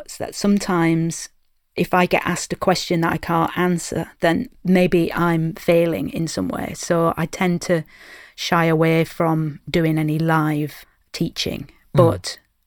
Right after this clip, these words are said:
Speaker 1: I know I've got to get over that. I know I've got to do it at some point. And it actually might be happening very, very soon, certainly this year. So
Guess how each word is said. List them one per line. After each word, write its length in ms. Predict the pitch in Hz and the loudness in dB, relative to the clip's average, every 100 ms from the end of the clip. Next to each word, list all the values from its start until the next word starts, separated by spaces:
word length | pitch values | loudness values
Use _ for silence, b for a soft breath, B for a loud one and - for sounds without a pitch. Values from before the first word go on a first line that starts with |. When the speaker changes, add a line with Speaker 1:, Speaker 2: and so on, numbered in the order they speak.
| - | -4
Speaker 1:
I 140 | 165 185 | 2 4
know 260 | 180 180 | 4 4
I've 160 | 170 160 | 2 0
got 140 | - | -4
to 80 | - | -4
get 140 | - - | -4 -2
over 200 | 165 - | -2 -4
that. 240 | - - _ _ _ _ _ _ _ _ _ - | -8 -8 _ _ _ _ _ _ _ _ _ -2
I 80 | 165 | 0
know 140 | 165 | 2
I've 120 | 165 | 0
got 160 | - - | 0 -4
to 60 | 160 | -2
do 140 | 156 | 0
it 80 | 147 | 0
at 140 | 156 - | -2 -2
some 220 | 170 160 | -2 -2
point. 500 | 170 147 135 120 - _ _ - | 0 -2 -2 -8 -16 _ _ -4
And 140 | 175 175 | 0 0
it 60 | - | 2
actually 380 | 175 - 175 165 | -2 -2 -2 0
might 300 | 170 170 - | 2 2 0
be 80 | |
happening 400 | 147 160 - 156 | -2 -2 -2 -2
very, 340 | 156 156 147 - - | -2 -2 -4 -8 -8
very 260 | 151 151 | -4 -2
soon, 360 | 147 - - 147 - | -2 -4 -4 -6 -2
certainly 320 | 185 165 156 | 0 0 -2
this 180 | 151 156 | -4 -2
year. 240 | 151 135 - B B B B B | -2 -4 -12 B B B B B
So 540 | - - 170 151 143 | -14 -2 2 2 2